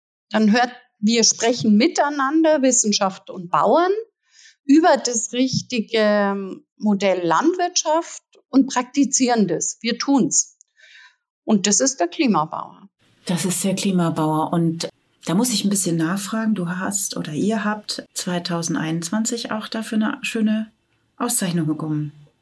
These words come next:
Speaker 2: Beste Maßnahme Klimaschutz.
Speaker 1: Ja, also der Klimabauer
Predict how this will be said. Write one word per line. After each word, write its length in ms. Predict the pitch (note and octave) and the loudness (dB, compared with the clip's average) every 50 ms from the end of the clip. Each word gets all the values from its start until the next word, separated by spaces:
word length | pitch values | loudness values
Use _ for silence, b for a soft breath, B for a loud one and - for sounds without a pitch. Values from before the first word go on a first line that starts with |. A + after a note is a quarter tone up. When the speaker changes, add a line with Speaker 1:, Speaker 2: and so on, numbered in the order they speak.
| _ _ _ | _ _ _
Speaker 2:
Beste 460 | F3 F#3+ F#3+ F#3+ G3 G3+ G3 G3 G3 | -6 -4 -4 -2 -2 0 0 -2 -2
Maßnahme 580 | G3 F#3 F3+ F3 F3+ F3+ - F#3 E3+ E3+ F3 F3 | -4 -2 -2 0 -2 -2 -2 -4 -4 -2 -4 -4
Klimaschutz. 640 | - F3+ D#3+ D3 C3 C3+ C#3+ - C#3 C#3 - - - _ _ _ _ _ _ _ _ | -2 -2 0 0 0 -2 -4 -6 -6 -10 -10 -14 -14 _ _ _ _ _ _ _ _
Speaker 1:
Ja, 280 | - G#3 G#3 G3+ G3 - - - _ _ _ | 2 4 4 4 2 -2 -10 -20 _ _ _
also 240 | - A3+ A3 A3 A#3 | -2 0 2 2 2
der 120 | A#3 A#3 A3+ | 2 0 -2
Klimabauer 840 | - - - D4+ D#4+ F#4 F4 E4 D4+ C#4+ C#4 C#4+ D4 D4+ D#4 D#4+ D#4 | -2 -2 2 4 4 4 4 4 4 2 2 2 2 2 2 2 0